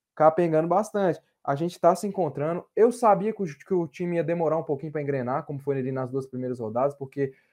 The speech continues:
é, início de temporada, a ceia do Natal ainda tá na barriga dos caras, então a gente tem que ter um pouco ali de paciência.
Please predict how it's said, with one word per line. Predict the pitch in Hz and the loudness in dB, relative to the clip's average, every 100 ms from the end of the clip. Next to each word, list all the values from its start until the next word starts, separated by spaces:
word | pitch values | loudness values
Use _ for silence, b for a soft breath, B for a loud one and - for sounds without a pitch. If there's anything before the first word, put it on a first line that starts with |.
| B _ - | B _ -4
é, | 127 123 | 2 2
início | 123 143 | 2 -2
de | - | -2
temporada, | 151 143 127 143 135 | 0 4 6 6 6
a | 127 | 0
ceia | - 147 143 | 0 0 0
do | 143 | 0
Natal | 135 117 135 135 | 0 0 0 -2
ainda | 123 | -2
tá | 143 | -2
na | 139 | 0
barriga | 135 120 123 | 0 0 -2
dos | 113 113 | -6 -8
caras, | - 131 143 | -2 0 0
então | 135 | 0
a | 127 | -6
gente | 131 | -6
tem | - 131 | -6 -6
que | 143 | -2
ter | |
um | 127 | -4
pouco | - 135 131 | 0 0 0
ali | 123 | -2
de | 123 | -2
paciência. | 120 123 120 117 139 151 | -2 -2 -2 -4 -4 -4